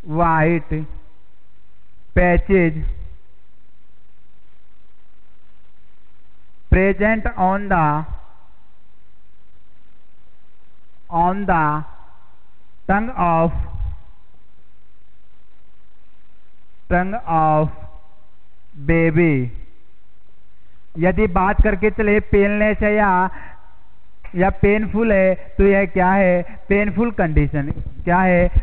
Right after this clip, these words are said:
Painful condition। It is a painful condition।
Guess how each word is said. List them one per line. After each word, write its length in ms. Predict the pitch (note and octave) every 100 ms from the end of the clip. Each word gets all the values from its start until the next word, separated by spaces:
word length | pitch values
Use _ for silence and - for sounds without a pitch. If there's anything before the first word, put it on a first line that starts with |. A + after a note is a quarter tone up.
| -
Painful 640 | F#3+ G3 F#3+ G#3 F3+ D#3+ E3 - - -
condition। 800 | E3+ E3 D#3 D3+ - C#3+ A#2 A#2 - - - - - - - - -
It 180 | G3 G#3+
is 400 | - G3 F#3+ F3+
a 240 | E3+ E3+ E3 - - - - - - - - -
painful 920 | F#3 F#3 F#3 F3+ - - G3 D#3 D#3 D#3 - - - - - - - - - - - - - - - - - - - - E3+
condition। 720 | E3 E3 E3 D#3 F#3 D3 A#2